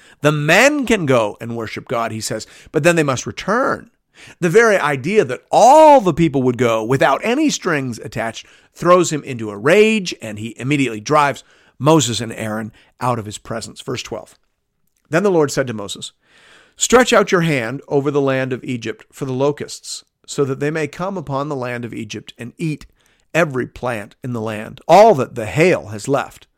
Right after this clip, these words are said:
So Moses stretched out his staff over the land of Egypt, and the Lord brought an east wind upon the land all that day and all that night. When it was morning, the east wind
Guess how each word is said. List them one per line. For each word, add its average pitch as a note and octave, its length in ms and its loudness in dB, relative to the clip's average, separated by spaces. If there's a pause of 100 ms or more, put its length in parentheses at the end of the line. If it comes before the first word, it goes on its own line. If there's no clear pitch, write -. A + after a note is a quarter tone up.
(920)
So C3+ 240 -4
Moses C#3+ 720 -2
stretched - 560 -4
out C#3+ 200 -4
his C3+ 200 -6
staff B2+ 640 -4
over C3 200 -2
the C#3 100 -2
land A2+ 320 -6
of A#2+ 100 -6
Egypt, - 420 -6 (400)
and A2+ 160 -10
the A#2 80 -8
Lord B2+ 480 -2
brought G#2+ 460 -6 (280)
an A2 220 -12
east E3 380 -4
wind G#2+ 500 -14
upon C3+ 400 -10
the D#3 80 -6
land A2 300 -10
all F3 260 6
that A#2 240 0
day A2+ 380 -8 (540)
and G#2+ 200 -10 (100)
all B2 220 0
that A2 260 -6
night. B2 400 -4 (880)
When D3 220 4
it D#3+ 120 0
was A2 180 -8
morning, B2+ 640 0 (440)
the A#2+ 240 -12
east D#3+ 340 -4
wind A2 440 -12